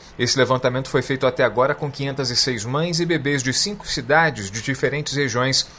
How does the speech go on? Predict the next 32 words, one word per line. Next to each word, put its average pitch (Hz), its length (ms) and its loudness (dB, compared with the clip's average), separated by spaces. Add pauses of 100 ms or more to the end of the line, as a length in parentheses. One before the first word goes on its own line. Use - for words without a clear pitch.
(120)
do 151 80 0
estado 143 400 0
de 131 80 -4
Minas 131 260 -2
Gerais. 95 560 0 (180)
O 170 80 0
objetivo 196 640 2 (220)
é 131 260 6
realizar 131 460 2
o 107 40 -10
teste 139 340 0
com 151 180 -4
quatro 190 460 -2
mil 190 120 -6
mães 165 240 -4
para - 160 -6
que - 120 -6
se - 100 0
saiba 156 400 4
por - 220 -6
quanto 240 360 2
tempo 156 460 -2 (240)
o 156 160 2
bebê 139 300 0
vai 143 120 2
ficar 131 400 0
imunizado. 139 640 -2
Aqueles 165 300 -4
cujo 139 240 -2
resultado 135 420 2
for 131 160 -2
positivo 139 680 0